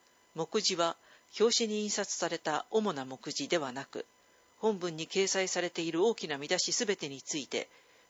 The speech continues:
ページの順に番号を振り、音声版目次として読み込んであります。なお、原本レイアウトの都合上、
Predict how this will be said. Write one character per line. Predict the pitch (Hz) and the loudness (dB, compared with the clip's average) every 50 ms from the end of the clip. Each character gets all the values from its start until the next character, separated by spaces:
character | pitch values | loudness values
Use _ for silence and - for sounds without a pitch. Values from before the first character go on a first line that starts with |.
| _ | _
ペ | - 196 185 | 2 4 4
ー | 208 | 4
ジ | - 196 | 4 0
の | 185 180 165 | -4 -4 -4
順 | - 165 156 156 | -4 -4 -4 -4
に | 156 151 | -6 -4
番 | 123 147 156 175 180 185 | -2 0 0 0 -2 -2
号 | 185 170 143 131 | -2 0 0 -2
を | 131 | -2
振 | 131 - 143 135 | -4 -6 -8 -6
り、 | 135 131 - _ _ _ _ _ - | -6 -8 -10 _ _ _ _ _ -6
音 | - 180 214 | -4 -2 -2
声 | 208 - 220 214 208 | 2 4 6 8 8
版 | 180 190 185 180 | 8 6 2 2
目 | 170 170 170 - 190 | 0 -2 -2 -2 -2
次 | 175 180 | -2 0
と | - 175 | 0 0
し | 160 - | 0 0
て | - 160 | 0 0
読 | 156 165 160 | -2 -2 -2
み | 170 | -4
込 | - - 175 | -4 -4 -6
ん | 147 120 | -6 -6
で | 117 113 | -6 -8
あ | 117 | -8
り | 113 110 | -8 -8
ま | 110 107 - | -8 -6 -6
す。 | - - - - _ _ _ _ _ _ _ _ _ _ _ _ _ _ | -6 -8 -10 -12 _ _ _ _ _ _ _ _ _ _ _ _ _ _
な | - 190 196 175 | -2 0 0 2
お、 | 147 147 151 - - - - - - _ _ | 2 0 -2 -4 -10 -20 -20 -20 -20 _ _
原 | - 233 247 | 4 4 4
本 | 233 - 214 190 180 | 4 4 4 4 4
レ | 180 196 214 | 4 4 6
イ | 220 226 | 6 6
ア | 220 | 4
ウ | 196 | 4
ト | - 180 | 2 -2
の | 147 147 | -6 -6
都 | - - - 139 | -4 -4 -4 0
合 | 143 156 156 143 | 2 2 2 2
上、 | - 151 139 135 - - | 2 0 0 0 -2 -6